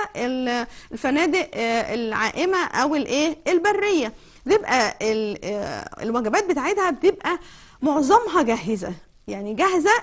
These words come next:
ان هي تتقدم على طول للمسافر. ليه؟ لان اما بتبقى، يعني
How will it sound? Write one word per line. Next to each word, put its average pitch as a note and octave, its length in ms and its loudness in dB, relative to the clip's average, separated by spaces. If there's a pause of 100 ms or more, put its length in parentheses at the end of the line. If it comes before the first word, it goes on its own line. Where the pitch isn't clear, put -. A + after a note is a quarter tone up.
ان A3+ 120 -4
هي E4+ 160 0
تتقدم G#4 460 0
على D#4 200 2
طول F4+ 160 4
للمسافر. A4 640 2 (280)
ليه؟ D#4 280 4
لان C#4 420 0
اما D4 180 4
بتبقى، B3 640 0
يعني G#3+ 260 -4